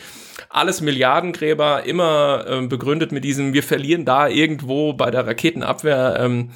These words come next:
strategische Vorteile und so. Ob das alles wirklich noch eine reale Grundierung hat, kann man, glaube ich, an vielen Stellen massiv bezweifeln.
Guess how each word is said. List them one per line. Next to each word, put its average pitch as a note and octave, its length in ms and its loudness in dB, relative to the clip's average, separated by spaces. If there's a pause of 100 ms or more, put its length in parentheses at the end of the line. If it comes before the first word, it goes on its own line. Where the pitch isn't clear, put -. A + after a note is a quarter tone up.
(120)
strategische C#3+ 500 0
Vorteile C3+ 420 0
und A#2+ 120 -2
so. B2 260 -2 (180)
Ob - 140 -4
das - 160 0
alles C#3 340 2
wirklich D3 280 -2
noch C3+ 320 -2 (720)
eine C#3 180 4
reale C#3 320 6
Grundierung C3+ 460 -2
hat, C3 200 -2
kann C#3+ 140 -2
man, B2+ 140 2
glaube A#2 180 0
ich, - 100 -6
an B2 120 -6
vielen C3 260 -4
Stellen A#2 520 -4 (120)
massiv A#2+ 360 -4
bezweifeln. - 540 -8